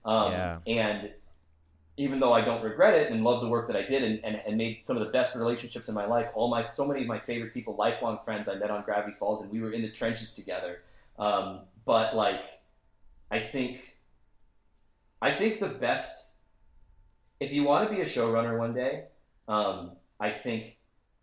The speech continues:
Speaker 1: working in storyboarding and, and, and, and directing and, and scripting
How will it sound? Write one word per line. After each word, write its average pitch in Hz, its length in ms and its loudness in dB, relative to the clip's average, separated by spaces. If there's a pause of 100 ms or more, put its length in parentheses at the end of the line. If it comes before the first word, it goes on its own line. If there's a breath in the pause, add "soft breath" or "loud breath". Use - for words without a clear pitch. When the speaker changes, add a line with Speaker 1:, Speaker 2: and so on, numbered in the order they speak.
(1040)
Speaker 1:
working 147 540 0
in 127 140 0
storyboarding 113 1000 0 (140)
and, 101 440 -6 (120)
and, 95 220 -6 (140)
and, 95 180 -6 (120)
and 104 160 -6
directing 107 720 -4
and, 95 200 -6 (100)
and 98 140 -10
scripting 95 640 -6